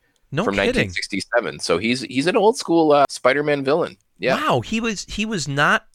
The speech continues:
Speaker 1: first a Daredevil guy, huh?
Speaker 2: No,
Speaker 1: Holy
Speaker 2: no,
Speaker 1: cow.
Speaker 2: he, he first appeared in Spider-Man. Yeah.
Speaker 1: Very
Speaker 2: So
Speaker 1: interesting. Okay.
Speaker 2: Yeah.
Speaker 1: Yeah, yeah.
Speaker 2: Yeah.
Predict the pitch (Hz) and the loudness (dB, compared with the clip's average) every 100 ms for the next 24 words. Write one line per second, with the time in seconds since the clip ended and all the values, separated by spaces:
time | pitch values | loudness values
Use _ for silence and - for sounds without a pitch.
0 | _ - 180 185 - - - 165 143 143 | _ -6 -2 -2 -4 -12 -8 -8 -4 -2
1 | 185 151 107 95 - 92 90 85 107 151 | 0 0 0 -4 -8 -8 -8 -8 -4 -4
2 | 220 _ 202 165 170 120 175 254 160 - | -6 _ -4 -2 0 -4 -8 -2 -2 0
3 | 269 202 104 104 110 104 - 113 110 110 | -2 -2 -4 -4 -2 -4 -4 -2 -2 -4
4 | - 147 147 67 69 _ - 143 117 165 | 0 0 0 -8 -12 _ 0 0 0 0
5 | 226 156 110 90 98 - 90 87 _ 131 | 2 4 4 2 -2 -10 -12 -14 _ -4
6 | 180 - 156 185 147 175 175 - 135 175 | -2 0 -2 0 0 0 -2 -6 -4 -4